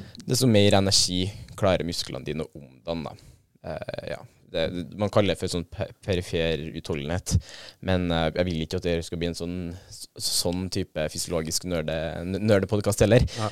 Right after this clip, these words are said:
Speaker 1: men det er veldig greit å liksom se på hva man, på en måte, eh, hva som påvirkes da.
Speaker 2: Ja.
Speaker 1: Eh, for det skal vi sammenligne litt senere når vi skal komme til en, eh, litt høyere intensitetszone. Eh, noe da blir det naturlig å hoppe videre til intensitetszone to.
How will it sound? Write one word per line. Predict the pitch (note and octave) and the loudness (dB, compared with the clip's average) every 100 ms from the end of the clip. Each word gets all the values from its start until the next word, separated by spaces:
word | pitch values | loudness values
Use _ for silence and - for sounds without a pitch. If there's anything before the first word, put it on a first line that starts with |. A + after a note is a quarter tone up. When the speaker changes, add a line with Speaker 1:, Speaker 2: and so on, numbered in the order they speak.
| - | 2
Speaker 1:
men | B2 | 6
det | |
er | B2 | 8
veldig | A#2+ | 8
greit | A2+ A#2 A2 A2+ | 8 8 8 6
å | |
liksom | A2+ G#2 | 4 4
se | - G#2 | 6 6
på | G2 - | 4 0
hva | - G2 | 4 4
man, | G2 G2 G2 | 6 4 2
på | G2+ - | -2 -2
en | G2+ | 0
måte, | - F2+ F#2 - | 4 4 4 2
eh, | - F#2 | 0 0
hva | F#2+ G2+ | 2 2
som | G#2+ | 0
påvirkes | A2 G#2 F2 F#2 - - | 0 0 0 0 0 2
da. | G2+ - - _ - | 2 0 -20 _ -14
Speaker 2:
Ja. | A#2 | -8
Speaker 1:
Eh, | - G#2 G#2 G#2+ G#2 _ _ | 2 6 6 4 2 _ _
for | _ A#2+ A2+ G#2 - _ - | _ 4 4 4 -4 _ 0
det | A2 | 2
skal | - G#2+ | 4 4
vi | |
sammenligne | G#2+ G2 E2+ F2 | 4 2 2 0
litt | - | 0
senere | G#2 F2+ D#2+ | 2 2 0
når | F2 | -2
vi | E2 | -2
skal | - F2+ F2 G#2 - | 2 4 4 2 -4
komme | F2+ F2 | -4 -2
til | F2+ | -2
en, | C#2+ E2+ F2 F2 | 0 0 -2 -2
eh, | D#2 D#2+ - - - - G#2 F#2+ | -4 -6 -8 -10 -6 -4 -2 -2
litt | G2 | 0
høyere | A#2 F#2+ D2 C#2 | 2 2 0 -2
intensitetszone. | D2+ - G2 - - - - - - - D#2+ C#2 G2+ - - - - _ _ _ _ _ _ _ - - - - _ - | -4 -8 -14 -16 -8 -6 -4 -2 0 0 -2 -2 -2 -2 -10 -16 -20 _ _ _ _ _ _ _ -18 -18 -18 -20 _ 4
Eh, | G#2+ G#2+ A2 | 6 8 6
noe | B2+ A#2 | 6 8
da | A2+ A#2+ C3+ | 10 10 10
blir | C3 | 6
det | A#2+ | 4
naturlig | A#2+ A#2 G2 | 4 2 4
å | G#2+ | 4
hoppe | A2+ G2+ | 2 2
videre | G2+ F2 | 2 2
til | G2 G#2 | 0 -2
intensitetszone | F#2+ G#2+ - G2+ G2 - G2 G2 - | -2 -6 -2 -2 -2 -2 0 0 0
to. | - E3 | 4 8